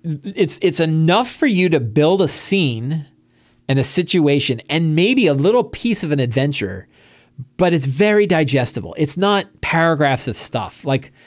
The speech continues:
it's interesting to see on the D Ms Guild, my favorite of the D Ms Guild products, I think, is Waterdeep City Encounters,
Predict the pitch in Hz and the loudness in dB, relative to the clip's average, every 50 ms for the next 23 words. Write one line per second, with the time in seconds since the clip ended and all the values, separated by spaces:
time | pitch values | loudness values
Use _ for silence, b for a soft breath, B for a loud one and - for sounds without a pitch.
0 | b b b b b b b b - 170 139 - 247 247 - 202 - - 180 156 | b b b b b b b b -2 0 2 0 0 0 0 0 0 0 0 0
1 | 135 156 151 - - - 185 175 165 156 147 139 113 135 135 143 143 170 165 139 | 0 0 -2 -2 -2 -2 0 2 2 2 2 0 0 0 0 2 0 0 -2 -4
2 | 139 - 120 104 98 98 98 95 - b b b b b b b b b b b | -4 -2 -2 -2 -2 -4 -8 -12 -14 b b b b b b b b b b b
3 | b _ _ _ _ _ - - - 151 147 147 - 190 196 262 269 269 214 165 | b _ _ _ _ _ -4 -2 0 0 0 0 0 2 2 2 2 2 2 2
4 | 156 135 123 147 117 - 151 156 151 151 135 135 147 127 110 - 151 143 143 131 | 0 -2 -2 -4 -2 -2 0 0 0 -2 -2 -2 -2 -2 -2 -2 -2 -2 0 -2
5 | - 135 123 123 - 214 214 - 139 120 110 120 127 139 156 151 143 147 135 - | -2 -4 -6 -6 -4 -4 -2 0 0 -2 0 0 0 0 2 2 2 0 0 0
6 | - - 160 156 147 120 104 92 - - 92 92 87 85 82 - - | -2 -2 0 0 0 0 -2 -6 -6 -8 -8 -8 -10 -10 -12 -12 -14